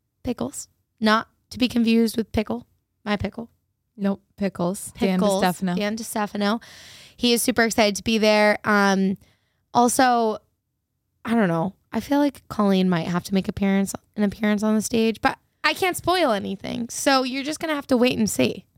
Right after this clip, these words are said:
Speaker 2: Duke in the cutest picture
Speaker 1: Ugh. I
Speaker 2: I've
Speaker 1: feel
Speaker 2: ever taken
Speaker 1: if
Speaker 2: of him.
Speaker 1: only it were a dog-friendly venue.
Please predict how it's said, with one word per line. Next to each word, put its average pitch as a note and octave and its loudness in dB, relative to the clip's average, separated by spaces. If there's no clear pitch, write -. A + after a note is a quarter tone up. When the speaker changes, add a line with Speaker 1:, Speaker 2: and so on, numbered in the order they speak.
Speaker 2:
Duke G3 -2
in F#3+ -4
the F#3 -2
cutest F#3 -6
picture F3+ -6
Speaker 1:
Ugh. A3+ 0
I B3 2
Speaker 2:
I've F#3 0
Speaker 1:
feel - -2
Speaker 2:
ever F3+ 0
taken F3 -2
Speaker 1:
if F3 -4
Speaker 2:
of F3 -4
him. - -
Speaker 1:
only E4 2
it D4+ 0
were B3 2
a A3+ 0
dog-friendly G3 0
venue. E3 -4